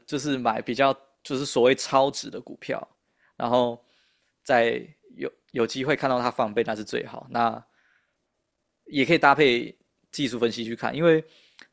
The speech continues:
我，我看很多那种股票的老师都是从技术分析开始进场的，然后后来才发现技术分析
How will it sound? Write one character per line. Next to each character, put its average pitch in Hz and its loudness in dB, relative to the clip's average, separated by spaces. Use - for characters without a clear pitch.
我， 131 0
我 123 4
看 190 4
很 139 4
多 135 4
那 143 -2
种 120 0
股 120 -2
票 135 4
的 113 2
老 - -6
师 - -12
都 113 0
是 117 -4
从 - -8
技 - -6
术 143 0
分 143 4
析 139 -2
开 139 4
始 117 -6
进 143 -2
场 - -4
的， - -16
然 117 0
后 127 2
后 143 4
来 117 2
才 117 -4
发 120 -2
现 135 -8
技 131 -12
术 135 -14
分 127 -8
析 117 -14